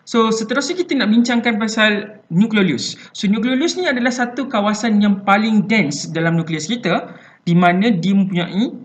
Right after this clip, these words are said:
banyak kromatin dekat situ. So,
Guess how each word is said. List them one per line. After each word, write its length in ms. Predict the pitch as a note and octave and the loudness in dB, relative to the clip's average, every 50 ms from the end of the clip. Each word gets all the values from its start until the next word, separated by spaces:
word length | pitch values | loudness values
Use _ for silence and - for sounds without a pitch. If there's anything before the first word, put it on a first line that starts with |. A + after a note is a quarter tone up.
| - - _ - | -20 -20 _ -8
banyak 380 | C#3 D3 E3+ F#3 F#3 - - - | -2 0 2 2 2 0 -2 -2
kromatin 400 | E3+ E3+ E3+ F3+ G3+ G#3 F#3 D#3 | 0 0 0 0 0 0 -2 -2
dekat 160 | - - - | -2 -6 -8
situ. 460 | C#3 C3 - D3 F3+ - - - - - _ _ _ _ _ _ _ _ _ _ _ _ - - _ - | -10 -10 -6 -6 -6 -6 -6 -10 -20 -20 _ _ _ _ _ _ _ _ _ _ _ _ -20 -20 _ -14
So, 480 | - - G#3 G3+ G3 F#3+ F#3+ G3 - | -2 0 2 2 2 0 -4 -8 -12